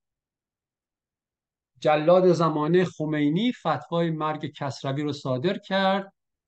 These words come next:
و بعد یه آخوند دیگری نواب صفوی، صفوی رو مأمور کشتن کسروی کرد که در بیست و هشت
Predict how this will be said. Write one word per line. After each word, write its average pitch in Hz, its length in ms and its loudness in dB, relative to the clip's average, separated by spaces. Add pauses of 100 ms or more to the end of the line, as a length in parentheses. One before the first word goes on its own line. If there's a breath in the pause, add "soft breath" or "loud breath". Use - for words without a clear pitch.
(380)
و 135 60 -4
بعد 151 240 0
یه 165 80 0
آخوند 147 420 -4
دیگری 196 760 -6
نواب 143 460 -2
صفوی، 139 680 -6
صفوی 143 640 -6
رو 196 240 -6
مأمور 147 640 -2
کشتن 156 440 -6
کسروی 123 540 -10
کرد 135 440 -8 (800)
که 135 540 -4 (260)
در 135 120 -4
بیست - 320 -10
و - 20 -2
هشت 147 280 -2